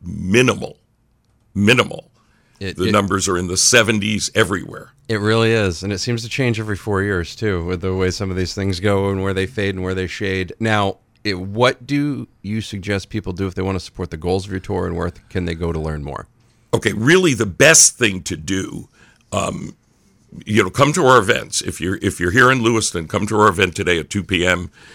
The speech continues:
Speaker 1: in the Franco American Center. We'll give you more details. But one thing I really do want to pe-, put in people's minds, and you've seen it a little bit early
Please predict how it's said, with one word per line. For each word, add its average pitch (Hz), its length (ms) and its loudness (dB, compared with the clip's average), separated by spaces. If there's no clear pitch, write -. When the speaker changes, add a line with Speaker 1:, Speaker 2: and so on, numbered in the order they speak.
Speaker 1:
in 92 100 0
the 87 60 -2
Franco 95 340 2
American 92 380 2
Center. 82 280 -2
We'll 80 180 -6
give 85 180 0
you 85 100 -2
more 85 200 -2
details. 85 580 -2
But 101 240 4
one 175 180 4
thing 208 160 -2
I 107 80 2
really 104 320 0
do 90 160 -2
want 101 180 0
to 90 40 -4
pe-, - 180 -8
put 101 240 -2
in 78 120 -6
people's 78 360 -8
minds, 82 400 0
and 82 200 -6
you've 80 100 -8
seen 104 300 0
it 98 160 2
a - 60 -2
little 90 300 -2
bit 87 300 0
early 90 400 0